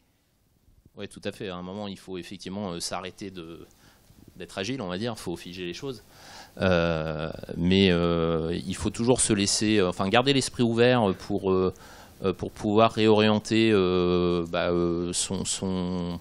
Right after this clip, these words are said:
son développement produit, ses fonctionnalités, mais aussi son industrialisation.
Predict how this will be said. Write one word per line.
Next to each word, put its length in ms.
son 180
développement 420
produit, 300
ses 140
fonctionnalités, 500
mais 140
aussi 240
son 200
industrialisation. 720